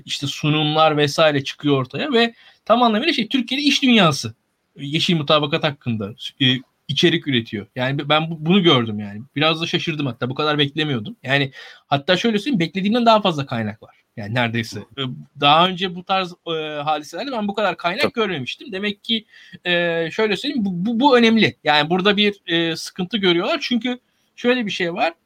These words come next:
Speaker 1: E, benim gördüğüm kadarıyla artık bunu sen de biraz açarsın. Türkiye ticaretinin yarısından fazlasını Avrupa ile yapıyor. Ve, e, Türkiye'nin ticaret yaparak
Speaker 2: Hı hı.
Speaker 1: para kazandığı yer Avrupa. Yani Türkiye'deki ve şöyle bir durum var.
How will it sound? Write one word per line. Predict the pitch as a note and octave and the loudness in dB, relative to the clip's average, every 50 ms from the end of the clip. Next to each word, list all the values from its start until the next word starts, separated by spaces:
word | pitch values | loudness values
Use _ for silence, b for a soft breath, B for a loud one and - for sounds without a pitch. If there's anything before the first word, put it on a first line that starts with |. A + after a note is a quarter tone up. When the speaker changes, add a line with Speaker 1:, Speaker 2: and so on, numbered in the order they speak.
| - | -2
Speaker 1:
E, | F3 F3 E3+ F3 E3+ E3 E3+ E3+ E3+ E3 D#3 D#3+ D#3+ - _ | 0 2 2 4 4 4 2 2 2 0 0 -2 -4 -4 _
benim | D#3+ F3 A3 B3 A#3 | 2 4 4 4 4
gördüğüm | G#3 G3+ F3+ D#3 D#3+ D3+ C#3 | 4 4 4 4 2 -2 -2
kadarıyla | D3+ C#3+ C#3+ B2+ B2 C3 F#3 C4+ E4+ E4 b b b b b b b b b b _ | -4 -4 -4 -6 -6 -4 -2 -2 -2 -2 b b b b b b b b b b _
artık | E3 D#3 D3+ - _ _ | -2 -2 -2 -2 _ _
bunu | F#3 F3+ | -2 -2
sen | F3 - F#3+ F#3+ G3 | 0 2 2 4 4
de | F#3 E3+ | 4 4
biraz | D#3 C#3+ C3+ | 4 2 2
açarsın. | B2+ - - B2+ A#2+ - - - D#4+ D4 - - _ - | 0 0 0 -2 -2 -2 -6 -6 -6 -8 -8 -10 _ -4
Türkiye | - - G#3 G3+ D#3 - A3+ A#3 A3 G#3+ | -2 0 0 0 -2 0 2 4 2 4
ticaretinin | - G3 F3 G3+ G3+ G3 F#3+ - G#3+ A3+ A3+ | 2 2 4 6 6 4 4 2 0 2 4
yarısından | G#3 G3+ A3+ A3+ A#3 A3+ - F3+ E3+ E3 D#3 C#3+ | 4 4 6 4 4 2 0 -2 -2 -2 -2 -2
fazlasını | - - D3+ D3+ - C#4+ D#4+ | -4 -4 -4 -4 -4 0 2
Avrupa | C#4+ C4 A#3 A3 - D#3+ | 4 4 4 4 2 2
ile | B2+ A#2 | 2 0
yapıyor. | G#2 G2+ - - - F2+ - F4 - - _ B B B B B B B B | -2 -4 -8 -8 -8 -6 -6 -8 -10 -16 _ B B B B B B B B
Ve, | D#3 D#3+ F3 F3 E3+ - | 2 2 2 4 4 6
e, | D#3+ D#3 D3+ C#3+ | 6 6 4 2
Türkiye'nin | - A3+ G3+ - A#3 A3+ A3+ G#3+ F#3+ | 0 -4 0 0 0 2 2 2 0
ticaret | - - - D3+ D#3+ E3+ F3 A3 A#3+ A#3+ | -2 -4 -2 2 2 4 4 4 2 2
yaparak | B3 G3+ - F3+ E3 - | 0 0 0 -2 -2 -2
Speaker 2:
Hı | - | 0
hı. | |
Speaker 1:
para | - F#3 G3+ A#3+ | 2 4 4 4
kazandığı | A3+ A#3 G3 F#3+ F#3 F3 F3 G#3+ | 4 4 4 4 2 2 2 4
yer | B3+ C#4+ | 4 6
Avrupa. | C#4+ B3+ G#3+ F#3 D3 - A2 G2+ - _ _ _ _ _ _ - | 8 8 8 6 4 2 -4 -6 -6 _ _ _ _ _ _ -2
Yani | D3 C3 B2 A#2+ | 0 0 0 0
Türkiye'deki | - - B3 A3+ - - - E3+ D#3+ D3 C#3 C#3 C#3 C3 B2+ A#2 - _ - D#3 D3+ C#3+ - - | 0 0 0 0 0 0 0 0 0 0 -4 -6 -6 -6 -8 -8 -10 _ -16 -14 -14 -14 -6 -2
ve | D#3+ F3 | -2 -2
şöyle | E3+ - A#3+ A#3 A3+ G#3+ G3 | 0 2 2 4 4 4 0
bir | E3+ | 0
durum | D#3+ D#3 D#3 D#3 E3+ | -4 -6 -6 -6 -4
var. | A3+ C#4 C4+ | -4 -4 -4